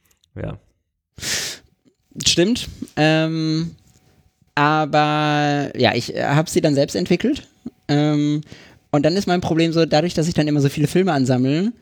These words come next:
Speaker 2: mache ich das halt so unregelmäßig, dieses Scannen, dass ich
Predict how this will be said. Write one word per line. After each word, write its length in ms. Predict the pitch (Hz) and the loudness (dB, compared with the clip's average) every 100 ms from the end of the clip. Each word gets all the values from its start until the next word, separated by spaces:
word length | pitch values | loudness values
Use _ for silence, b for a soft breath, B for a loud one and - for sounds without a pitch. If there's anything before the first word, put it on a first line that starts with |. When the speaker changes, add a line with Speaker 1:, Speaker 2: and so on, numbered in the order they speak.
| B B B B B _ _ - | B B B B B _ _ -4
Speaker 2:
mache 300 | 131 160 196 | 0 2 0
ich 140 | 180 | 0
das 140 | 170 156 | 0 2
halt 180 | 156 147 | 2 0
so 100 | 175 | -2
unregelmäßig, 680 | 202 202 175 151 135 135 131 | 0 2 2 2 2 0 0
dieses 240 | 135 151 | 0 -2
Scannen, 320 | - 131 139 | 0 2 2
dass 100 | 143 | 2
ich 280 | 135 - - | 2 0 -10